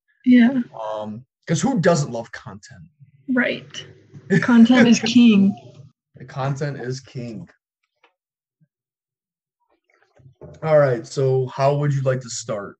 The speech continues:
Speaker 2: I mean, there's, there's,
Speaker 1: Um,
Speaker 2: like, a million things to talk about. <laughs>
Speaker 1: Just start with whatever comes to mind first. Maybe
Speaker 2: Okay.
Speaker 1: the Boxhead book stuff, or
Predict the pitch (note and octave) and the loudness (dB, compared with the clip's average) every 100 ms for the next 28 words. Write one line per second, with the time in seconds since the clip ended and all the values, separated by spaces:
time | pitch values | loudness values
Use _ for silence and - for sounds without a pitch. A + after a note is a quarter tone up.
0 | _ A2+ A2+ A2+ A3+ A3 A#3 A#3+ A#3 A#3 | _ -16 -12 -12 -12 -14 0 4 6 8
1 | A3+ A3+ - C3 C3 C3 B2 B2 A#2+ A#2+ | 8 8 6 0 2 2 -2 -6 -10 -10
2 | A#2+ A2+ G#2+ A2+ G#2 G#2+ G2+ G2+ F#2+ - | -12 -12 -12 -14 -14 -14 -18 -18 -16 -20
3 | - _ _ _ _ _ - A#3 - - | -20 _ _ _ _ _ 2 2 2 -2
4 | A3+ A#3 A3+ A#3 A#3 A3 A#3 A#3+ A3+ A3+ | 2 2 4 2 2 0 2 6 6 6
5 | A#3 G#3+ G#3+ G#3+ G#3+ - A3+ G#3+ G#3 - | 4 4 4 4 2 0 0 0 -4 -10
6 | - - - - - _ _ - A3 G#3 | -14 -18 -20 -20 -20 _ _ 2 4 4
7 | G#3 G3+ G#3 G#3 - G#3+ G3+ A3+ - - | 2 0 -2 -2 -2 -2 0 0 -2 -2
8 | B3+ B3+ B3 A#3 F#3+ - A#3+ | -2 0 -2 -2 -2 0 -2